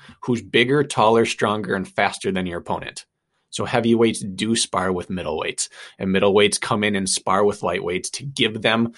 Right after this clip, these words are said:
that taste of what the next level's like. So again,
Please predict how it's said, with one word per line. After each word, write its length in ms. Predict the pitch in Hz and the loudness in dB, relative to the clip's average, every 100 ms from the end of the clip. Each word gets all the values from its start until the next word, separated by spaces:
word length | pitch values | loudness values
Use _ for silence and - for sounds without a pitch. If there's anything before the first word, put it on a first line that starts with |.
| - | -4
that 220 | 120 92 - | -2 -2 0
taste 340 | 120 113 - | 2 2 0
of 100 | 98 | -4
what 320 | 90 107 - | 0 0 0
the 60 | 127 | 0
next 320 | 110 107 - | 0 0 -2
level's 420 | 92 95 127 135 | 0 2 2 2
like. 300 | 160 165 - _ _ _ | 2 0 -4 _ _ _
So 180 | - 123 | 2 4
again, 380 | 127 175 175 | 6 4 4